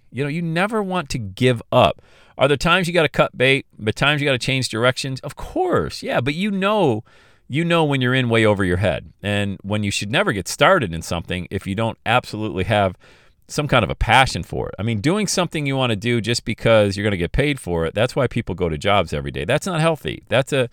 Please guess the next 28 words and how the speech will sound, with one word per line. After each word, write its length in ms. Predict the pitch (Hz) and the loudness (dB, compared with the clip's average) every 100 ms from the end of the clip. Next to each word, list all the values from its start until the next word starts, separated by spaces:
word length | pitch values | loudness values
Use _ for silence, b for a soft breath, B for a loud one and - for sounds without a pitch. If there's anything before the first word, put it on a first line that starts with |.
| b b b | b b b
it's 80 | |
a 60 | 110 | -4
very 220 | 147 147 - | 0 0 0
unhealthy 520 | 120 113 117 104 87 | 0 2 2 0 -2
way. 440 | 85 87 65 50 - | 2 2 0 -6 -8
When 160 | 107 117 | -4 -4
you 80 | |
start 320 | 110 170 185 - | -2 0 0 0
something 280 | 156 139 | -4 -4
because, 240 | 120 127 120 | -4 -2 -2
you 60 | |
know, 240 | 139 165 180 B B B - | 0 -2 -4 B B B 4
I 140 | 123 175 | 8 8
love 260 | 139 147 | 8 6
this 300 | 156 180 - | 4 -2 -2
and 140 | - 107 | -2 0
I 60 | |
think 160 | 170 285 | 0 0
it'll 140 | 113 | 0
make 160 | 104 101 | 0 -2
a 60 | 80 | -2
difference 320 | 120 101 - | -2 -4 -6
in 80 | 85 | -2
the 40 | |
lives 280 | 85 95 92 | 0 0 0
of 60 | |
other 120 | 90 82 | -6 -4
people, 460 | 120 120 165 - | -4 -2 -4 -4